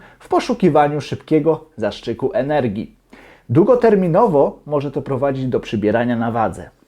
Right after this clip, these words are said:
Więc co możemy zrobić? Kluczowe jest ustalenie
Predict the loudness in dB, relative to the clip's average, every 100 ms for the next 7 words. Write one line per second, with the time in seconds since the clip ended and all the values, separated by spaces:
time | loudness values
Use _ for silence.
0 | _ _ _ _ _ 2 2 0 0 0
1 | 2 0 -2 0 2 2 0 -8 -20 _
2 | _ -2 -2 2 2 6 6 4 -2 -16
3 | _ -4 -4 0 2 4 2 0 -6